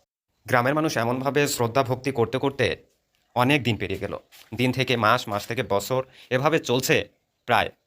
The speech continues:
পাঁচ থেকে সাত বছর। হঠাৎ করে একদিন দেখল সেই হেমেল বাবা ভণ্ড, আর সেটা শুনে অনেক বেশি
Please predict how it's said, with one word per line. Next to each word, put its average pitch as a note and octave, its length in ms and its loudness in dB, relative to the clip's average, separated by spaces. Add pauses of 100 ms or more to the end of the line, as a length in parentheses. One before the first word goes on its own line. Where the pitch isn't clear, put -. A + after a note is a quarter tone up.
পাঁচ B2 200 0
থেকে D3+ 340 -2 (140)
সাত - 320 -4
বছর। - 280 -6 (340)
হঠাৎ E3+ 420 2
করে A2+ 340 0 (500)
একদিন A2+ 360 0
দেখল C3 340 2 (360)
সেই F#2+ 300 -4
হেমেল A2 220 -2
বাবা B2+ 300 0 (340)
ভণ্ড, G2 440 -2 (720)
আর G#2 100 2
সেটা A2+ 360 0
শুনে B2+ 440 -2 (640)
অনেক D3 460 2
বেশি B2 400 -4